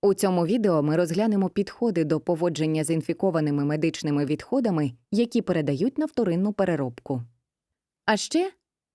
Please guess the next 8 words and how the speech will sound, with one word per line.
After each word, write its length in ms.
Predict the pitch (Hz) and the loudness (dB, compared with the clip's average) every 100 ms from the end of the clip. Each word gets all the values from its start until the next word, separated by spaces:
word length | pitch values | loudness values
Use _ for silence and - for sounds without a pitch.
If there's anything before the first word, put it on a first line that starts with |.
| - | -4
визначимо 640 | 247 302 220 185 190 180 | 0 2 2 2 0 2
вимоги 500 | 170 208 220 170 139 | 2 2 2 2 0
до 80 | 143 | 0
їх 200 | 156 160 | -2 -2
роздільного 600 | 170 139 185 180 151 135 | -2 0 0 0 -2 -2
збору, 480 | 127 120 131 143 254 _ _ _ | -2 -2 -4 -2 -4 _ _ _
обробки, 640 | 302 180 143 120 - 285 - _ | 0 2 0 -2 -2 -2 -2 _
зберігання 800 | 240 214 214 175 139 139 139 226 | -4 0 0 -2 -2 -2 0 -2